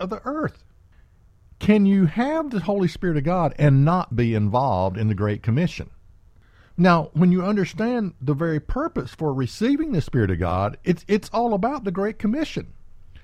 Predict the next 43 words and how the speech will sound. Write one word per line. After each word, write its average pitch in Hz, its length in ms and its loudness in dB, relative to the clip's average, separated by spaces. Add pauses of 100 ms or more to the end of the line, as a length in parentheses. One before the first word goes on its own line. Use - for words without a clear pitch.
(300)
In 190 60 0
other 220 100 6
words, 202 180 2
they 247 180 2
had 269 140 2
been 196 220 2
given 190 260 2
the 123 80 0
Great 131 260 -2
Commission 120 460 0
to 104 60 -2
go 131 320 4
into 123 200 2
all 110 140 2
the 107 60 0
world, 143 360 0
and 185 200 0
they're, 214 180 -4
and 208 240 -6
they're 208 80 -4
sort 277 220 -6
of 233 80 -4
sitting 320 320 -4
around 208 380 -2
thinking, 175 340 -2
the 123 80 -2
disciples 175 440 -4
are 127 60 -4
sitting 143 320 -2
around 107 240 0
thinking, 190 360 -2
"Well, 147 120 -4
how 240 140 -4
are 214 100 0
we 175 80 0
gonna 139 160 0
do 214 180 -4
this? 101 140 -6
How 185 240 -2
are - 20 -2
we 170 80 -2
gonna 151 160 -2
communicate? 151 800 -2